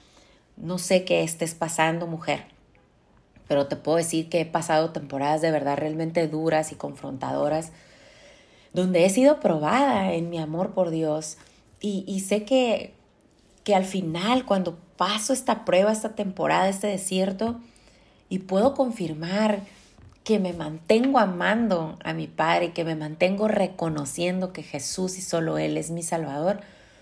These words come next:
puedo de verdad ser feliz. O sea, me gozo en esto, en que aún en la temporada difícil, ahí estuvo Dios conmigo y me acompañó en ese proceso.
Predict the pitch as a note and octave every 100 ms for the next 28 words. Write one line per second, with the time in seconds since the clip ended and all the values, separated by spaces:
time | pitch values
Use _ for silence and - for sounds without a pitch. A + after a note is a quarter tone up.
0 | _ _ _ _ - _ - G3 G3+ A3
1 | A3+ F3+ E3+ E3+ - - - - F3 F3
2 | - - _ _ _ - D#3 D#3 E3 D3
3 | - - D3+ D#3 C#3+ D#3 D3+ C#3+ D#3 E3+
4 | F#3 F#3+ F3 D#3 C#3+ D3 - C#3+ - -
5 | - - - - D#3 D#3+ E3 D#3 D#3 F3
6 | F#3+ F#3+ F#3 F#3 D#3 D3 D3 D3 E3 D#3+
7 | - E3 F3 E3+ D#3 D#3 E3 - F#3 F3+
8 | E3+ D#3 - D#3+ D#3 D3+ D3+ D3 C#3+ C#3+
9 | C#3 C#3+ D3 D3+ D#3+ E3 C#3+ - D3 F#3